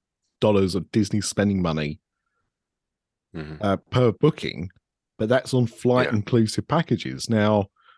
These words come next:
Speaker 2: Yeah.
Speaker 1: most
Speaker 2: Yeah.
Speaker 1: people are not gonna book their flights with their Disney World package because
Speaker 2: No.
Speaker 1: like,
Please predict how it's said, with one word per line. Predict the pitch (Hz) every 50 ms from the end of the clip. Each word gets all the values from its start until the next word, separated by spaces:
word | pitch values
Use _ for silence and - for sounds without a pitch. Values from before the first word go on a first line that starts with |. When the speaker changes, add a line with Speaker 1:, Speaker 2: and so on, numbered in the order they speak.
| _
Speaker 2:
Yeah. | 95 90 76 64 60 - - _ _ _ _ _
Speaker 1:
most | 113 110 131 160 175 170 165 156
Speaker 2:
Yeah. | -
Speaker 1:
people | 139 151 151 131 - 95 80 80 80 80 82 92 - - _ _ _ _ _ - -
are | - 107
not | 104 110 113 123 131 - - -
gonna | 120 110 107 101
book | - 135 113 - _
their | 107 98 98
flights | - - 123 104 80 76 67 - _ - - - - - - _ _ _ _ _ _ _ _ _ _ _
with | 104 110 107 101 -
their | - 95 95
Disney | 90 - 107 101 92 101 95
World | 90 90 87 85 -
package | - 107 117 110 - - - 53 - - - - - _ _ _ _ _ _ _ _ -
because | 95 - - - 107 101 95 87 - - - - _ _ _ _ _ 175
Speaker 2:
No. | 160 156 139 - - _ _ _ _ _
Speaker 1:
like, | 214 208 202 196 - _ - - -